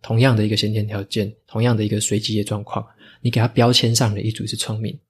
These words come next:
标签上另外一组是普通，结果最后这个呈现出来的教学成果啊，然后学习表现啊，成绩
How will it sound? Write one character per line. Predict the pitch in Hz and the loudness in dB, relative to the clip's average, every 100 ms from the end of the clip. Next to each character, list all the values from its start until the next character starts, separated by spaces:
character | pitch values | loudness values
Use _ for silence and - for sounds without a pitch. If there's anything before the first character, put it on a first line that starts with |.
| _ | _
标 | - 135 123 | -4 0 0
签 | - 120 | 0 0
上 | 120 113 | 0 2
另 | 117 | 2
外 | 113 | 2
一 | |
组 | 107 | 2
是 | 113 | 0
普 | 113 - | -6 -12
通， | - 104 101 _ - - - | -8 -8 -8 _ -20 -14 0
结 | 127 | 2
果 | |
最 | 120 - 117 | 4 4 4
后 | 123 107 - - - | 4 0 -6 -20 -8
这 | - | -2
个 | 104 104 101 | 0 0 -2
呈 | - - | -2 2
现 | 117 135 | 4 4
出 | - 127 | 4 2
来 | 104 | 2
的 | 98 104 | 0 -2
教 | 113 110 | 0 0
学 | 107 | 0
成 | - 107 113 | -2 -4 -4
果 | - 104 101 | -2 -2 -2
啊， | 101 104 | -4 -4
然 | 104 | -4
后 | 107 110 110 117 | -2 -4 -4 -4
学 | - | -2
习 | 110 | -2
表 | 113 104 | 0 0
现 | - 123 107 | 2 4 2
啊， | 101 | 0
成 | 104 107 | -2 -2
绩 | 110 120 117 | 0 0 -2